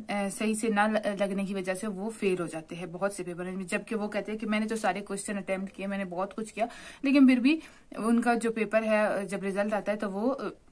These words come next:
किसी न किसी पेपर में फेल होते हैं। ज्यादातर स्टूडेंट जो है वो फर्स्ट पेपर में उनके साथ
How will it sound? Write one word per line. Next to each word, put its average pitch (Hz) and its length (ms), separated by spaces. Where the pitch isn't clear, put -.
किसी 214 180
न 202 80
किसी 208 180
पेपर 190 260
में 247 240
फेल 185 220
होते 180 220
हैं। 247 100
ज्यादातर 208 560
स्टूडेंट 208 400
जो 190 140
है 196 120
वो 220 220
फर्स्ट 247 200
पेपर 214 340
में 208 100
उनके 202 220
साथ 202 160